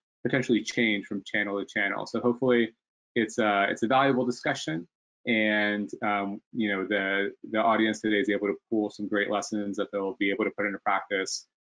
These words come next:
um, by the end of the webinar. So without further ado, um, I'd love for each of the panelists and co-, and our co-moderator, uh, Pedro,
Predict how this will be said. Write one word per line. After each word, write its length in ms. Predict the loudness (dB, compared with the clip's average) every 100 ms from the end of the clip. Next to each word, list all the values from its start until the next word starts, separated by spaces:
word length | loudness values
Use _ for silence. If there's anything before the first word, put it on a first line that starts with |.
| _ -2
um, 460 | 0 2 0 -4 -8 -2
by 140 | -2
the 160 | 2 2
end 140 | 2
of 80 | -2
the 60 | -2
webinar. 480 | -2 0 -2 -4 -4
So 180 | 0
without 380 | 2 4 2 2 -2 _ _ _ _ _
further 380 | 6 8 8 6
ado, 440 | 4 4 2 0 -6 _ _ _ _ 0
um, 360 | 4 6 6 4
I'd 200 | 2 2
love 220 | 2 0
for 200 | 2 2 2
each 260 | -2 0
of 100 | -2
the 160 | -2 -4 0
panelists 600 | 2 2 2 0 -4 -6
and 200 | -4 -2
co-, 80 | -2
and 100 | 0
our 140 | 0
co-moderator, 920 | 0 0 2 2 2 2 2 0 0 0
uh, 160 | -2 0
Pedro, 340 | 0 2 0